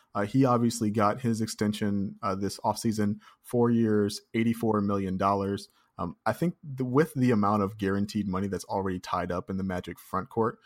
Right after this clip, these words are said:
like, it would be easy to say that that was kind of, uh, an overpay, but for what it costs to retain the,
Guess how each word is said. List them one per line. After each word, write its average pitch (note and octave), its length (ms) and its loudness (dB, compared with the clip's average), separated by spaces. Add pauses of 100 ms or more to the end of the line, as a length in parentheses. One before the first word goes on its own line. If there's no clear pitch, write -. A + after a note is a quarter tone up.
(200)
like, F#2+ 120 -2
it C3 80 -2
would A2 160 0
be G2+ 240 -4
easy G#2+ 260 -2
to F#2+ 120 -8
say F#2 380 -2
that F2+ 340 -4
that F#2 160 -2
was F#2+ 120 -8
kind F#2 280 -6
of, F2+ 300 -4 (480)
uh, D2+ 300 -6 (120)
an F#2 120 -4
overpay, B2+ 580 0 (100)
but G2 320 0 (200)
for A#2 220 4
what G#2+ 320 2
it F2 160 -4
costs G2+ 440 -2
to G#2 200 2
retain G2+ 640 -4
the, G2 540 -4